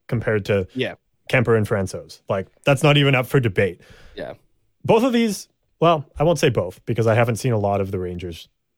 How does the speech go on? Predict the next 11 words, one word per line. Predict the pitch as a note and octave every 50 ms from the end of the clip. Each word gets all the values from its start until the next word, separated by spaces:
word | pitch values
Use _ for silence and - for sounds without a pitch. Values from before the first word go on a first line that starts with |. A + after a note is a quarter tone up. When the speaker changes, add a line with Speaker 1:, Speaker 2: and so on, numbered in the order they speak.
| _ _
Speaker 1:
this | - G#2 F#2 - - F#2+
year, | F2 D#2+ E2+ - _ _ _ _ _ _ _ -
um, | A2+ G2 F#2 F#2+ F#2+ F#2+ G2 - -
in | - A#2+
the | A2+ G2
playoffs, | - - G2 F#2+ F2 E2+ F2 - -
that | F#2+ E2+ F2
is. | E2+ E2 - _ _ _ _ _ _ _ _ _ _ _ _ _ _ _ _ _ _ _ _ _ -
With | D#3 D#3+ -
Tampa | - F3 A3+ G#3 - F3
Bay, | A#2 A#2+ A2+ B2 B2+ C#3 D3 C#3+